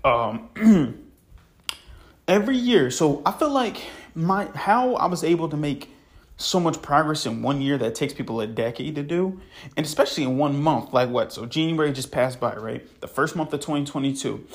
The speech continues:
I finished my newsletter, started working on the book, which, um, I started writing, started writing a book,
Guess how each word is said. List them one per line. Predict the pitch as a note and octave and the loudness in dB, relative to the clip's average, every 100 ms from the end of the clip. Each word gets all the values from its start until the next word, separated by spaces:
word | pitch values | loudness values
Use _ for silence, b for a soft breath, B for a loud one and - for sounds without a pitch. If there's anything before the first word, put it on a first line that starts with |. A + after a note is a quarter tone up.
| B - | B -6
I | A#2+ | -4
finished | D3+ C3 - | -2 -2 -4
my | A2 | -6
newsletter, | G#2+ C3+ F#3+ G#3 G#3+ A3 A3 B B | -4 -2 0 0 0 0 -2 B B
started | - A#2+ B2+ | -2 0 2
working | C3 C#3 B2+ | -2 -2 -4
on | A2 | -4
the | |
book, | G2+ C#3 E3+ - - B B B B - | -6 0 0 0 -4 B B B B -2
which, | C#3 C3 - - - - | 2 2 2 -4 -6 -2
um, | B2+ A#2+ A#2 A2 A#2 - _ _ C3+ | 0 2 0 -2 -8 -14 _ _ -8
I | |
started | - C#3 D#3 | -2 0 4
writing, | E3+ E3 - | 4 4 -4
started | - C#3 C#3 | 0 2 4
writing | E3 F3 | 2 0
a | |
book, | F3 D3+ C#3+ - B | 2 2 2 0 B